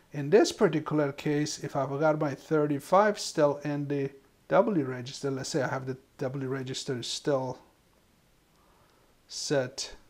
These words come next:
at thirty-five and I do this execution, now see what happens if I put a one, one, one, one, and one, one,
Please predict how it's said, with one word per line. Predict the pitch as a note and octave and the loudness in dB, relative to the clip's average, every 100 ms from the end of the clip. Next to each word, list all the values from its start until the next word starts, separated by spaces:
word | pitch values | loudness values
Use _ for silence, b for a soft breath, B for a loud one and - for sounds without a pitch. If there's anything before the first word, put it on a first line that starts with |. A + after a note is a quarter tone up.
| - | -16
at | A#2 | -16
thirty-five | - - C#3 B2 A#2+ - E3+ E3+ | -14 -6 -4 -4 -4 2 4 4
and | B2+ A#2+ | 0 -6
I | A#2 | -8
do | C3 B3 | -4 -4
this | F#3 B2 C3 | -2 -4 -6
execution, | - A#2+ - A#2+ - C#3+ C#3+ B B B B | -8 -12 -12 -10 -6 -6 -8 B B B B
now | F3+ | 2
see | A3 A3+ | 4 2
what | D#3+ D3 | 2 2
happens | F#3 A#3+ D#3 C3 | 2 2 0 -6
if | C#3+ | -6
I | C#3 | -4
put | E3 | 0
a | D3 | 0
one, | C3+ D#3+ E3+ E3+ - C#3+ | 0 0 0 -2 -6 -10
one, | C#3+ D3+ D#3 D#3+ - | 0 2 2 -2 -8
one, | C3+ C#3+ D3 C#3+ | -4 -2 -2 -6
one, | C#3 C#3 E3+ D#3 D#3+ E3+ b b b b b b | -8 -2 0 0 -2 -8 b b b b b b
and | C#3+ C#3+ C3 C3 | -8 -6 -6 -4
one, | D#3 D3+ D3 B B B D3 | -2 -2 -4 B B B -14
one, | C#3 C#3 C#3 | -8 -6 -4